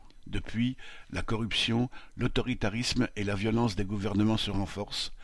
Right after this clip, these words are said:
augmentant l'exploitation des ouvriers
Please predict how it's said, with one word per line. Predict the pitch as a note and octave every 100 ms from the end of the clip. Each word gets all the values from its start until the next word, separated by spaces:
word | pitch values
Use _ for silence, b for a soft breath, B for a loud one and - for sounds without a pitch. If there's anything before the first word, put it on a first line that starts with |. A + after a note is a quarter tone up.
| B B -
augmentant | A2 A2 A2+ A2+ A#2
l'exploitation | A2+ - - A2 G#2+ -
des | G#2+ F#2+
ouvriers | G#2+ G2 F#2+ G2 G#2